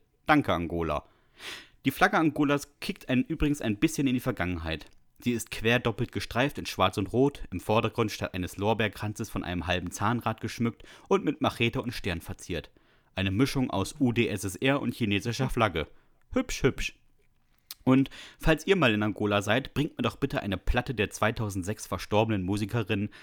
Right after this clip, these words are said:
Maria de Lourdes Pereira dos Santos van Dumen mit. Ich hörte, sie sei sehr gut gewesen. An der Flöte. Ach, bevor ich's vergesse, wandelt man die Buchstaben aus Angola in Zahlen um und addiert sie, ergibt das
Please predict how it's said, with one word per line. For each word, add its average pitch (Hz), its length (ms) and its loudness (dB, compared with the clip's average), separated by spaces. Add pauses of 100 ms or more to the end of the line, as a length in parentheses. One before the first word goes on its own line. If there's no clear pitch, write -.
(100)
Maria 120 460 4
de 104 160 0
Lourdes 117 320 2
Pereira 107 440 2
dos - 180 -4
Santos 110 360 0
van 107 160 -2
Dumen 98 360 0
mit. 80 220 -6 (500)
Ich - 140 -8
hörte, 120 340 2 (100)
sie - 140 -4
sei 95 180 2
sehr 107 160 -2
gut 117 180 -4
gewesen. 76 460 -4 (340)
An 90 140 0
der 85 100 0
Flöte. 85 460 -4 (580)
Ach, 156 220 4 (440)
bevor 151 260 0
ich's 196 120 -2
vergesse, 85 460 -4 (180)
wandelt 156 260 4
man 151 160 2
die 139 100 0
Buchstaben 104 520 0
aus 92 180 -4
Angola 117 500 0
in 85 120 -4
Zahlen 135 360 -2
um 90 160 -4
und 87 120 -6
addiert 139 360 0
sie, 156 160 -2
ergibt 98 280 -4
das 127 280 -2